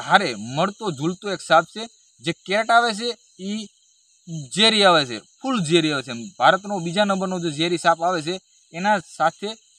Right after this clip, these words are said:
એકદમ મળતો ઝૂલતો આવે છે, પણ એ સાપ અને આ સાપને બે અલગ હોય છે. હું તમને અત્યારે ખોલી અને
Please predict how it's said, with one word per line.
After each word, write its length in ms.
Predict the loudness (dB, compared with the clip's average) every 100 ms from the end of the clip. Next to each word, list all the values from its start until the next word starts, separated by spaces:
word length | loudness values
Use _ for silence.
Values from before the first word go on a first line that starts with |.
| _
એકદમ 500 | -10 -4 -4 0 0 2
મળતો 300 | 0 -2 -4 -4
ઝૂલતો 260 | -4 -4
આવે 160 | -4 -4
છે, 120 | -6 -16 _ _ -6
પણ 100 | -6
એ 100 | -2 0
સાપ 260 | 4 4 4 -8
અને 140 | -8 2
આ 160 | 2
સાપને 420 | 6 4 4 -4 -8 _ _ -20 -4
બે 120 | 2 2 0 -6 _
અલગ 240 | 2 4 4
હોય 240 | 2 -2
છે. 80 | -4 -8 _
હું 140 | -18 -10
તમને 260 | -6 -4
અત્યારે 300 | -4 -4 -8 -8
ખોલી 320 | -6 -4 -6 -10
અને 120 | -10